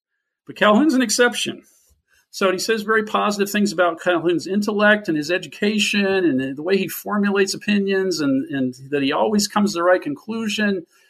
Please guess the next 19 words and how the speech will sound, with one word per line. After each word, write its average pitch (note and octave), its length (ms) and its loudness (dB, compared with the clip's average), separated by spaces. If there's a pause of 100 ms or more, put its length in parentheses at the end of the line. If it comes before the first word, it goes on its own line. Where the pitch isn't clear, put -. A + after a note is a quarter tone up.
(180)
And D#3+ 120 -2
then F#3 160 6
after F#3+ 460 0
a E3+ 80 -2
while, G3 420 2
the D#3+ 100 -2
two G#3 240 -4
of G3+ 60 2
them E3 160 0
are C#3+ 100 -2
walking E3 460 0
home E3+ 360 4
from E3 220 -8
the C#3+ 60 -8
White E3+ 300 0
House E3 320 0
one D3+ 200 -4
day, C#3+ 340 0
and C3+ 180 -4